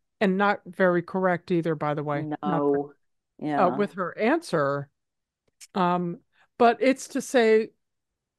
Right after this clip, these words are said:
Speaker 1: "Please, voter, tell me what you want me, tell me what you want to hear, and I'll be that thing. Tell me what you want me to be or what you want me to say, and I'll do that."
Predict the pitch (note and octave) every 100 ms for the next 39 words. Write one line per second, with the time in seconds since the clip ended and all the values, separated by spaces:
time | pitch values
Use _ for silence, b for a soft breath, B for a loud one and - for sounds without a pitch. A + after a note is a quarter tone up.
0 | _ _ - E4+ F4 E4+ A3 F#3 F3+ F#3
1 | - C4+ D4+ C#4 A3 G3 G#3+ G3+ G3 -
2 | G3+ - F#3+ - B3+ C4 C4+ A#3+ G#3+ G#3
3 | F#3+ F3 G#3 F#3 D#3+ - G3+ G#3 G#3 F#3
4 | F#3 - G3 D3 C3 _ - B3 C#4+ D#4
5 | C#4+ B3+ B3+ A#3+ A#3 G#3+ F3+ - _ B3
6 | A#3 F3+ E3 F3 F#3 D#3 F#3+ F#3+ C3+ F3+
7 | F#3 - G#3 F3 D#3 E3 E3 F3 E3 D#3+
8 | D3 -